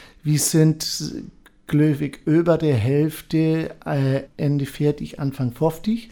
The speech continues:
Und wir haben natürlich Probleme. Und viele von meinen Kollegen sagen dann auch, wenn wir das hundertjährige geschafft haben, was wir in vier Jahren haben.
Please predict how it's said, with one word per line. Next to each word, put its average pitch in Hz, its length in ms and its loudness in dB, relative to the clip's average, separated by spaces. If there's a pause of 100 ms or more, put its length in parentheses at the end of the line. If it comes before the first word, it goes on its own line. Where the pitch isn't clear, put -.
Und 156 420 6
wir 147 260 4
haben 170 140 4
natürlich 175 420 -2
Probleme. 127 560 -2 (400)
Und 131 600 0
viele 185 800 6
von 147 320 4
meinen 147 340 6
Kollegen 156 480 4
sagen 147 480 2
dann 143 160 0
auch, 135 220 -4 (320)
wenn 131 320 0
wir 123 80 -6
das - 200 -6
hundertjährige 185 840 -4 (120)
geschafft - 460 -6
haben, 165 240 -2
was 123 200 -2
wir 139 200 -4 (280)
in 131 160 2
vier 120 300 2
Jahren 107 280 0
haben. 202 340 2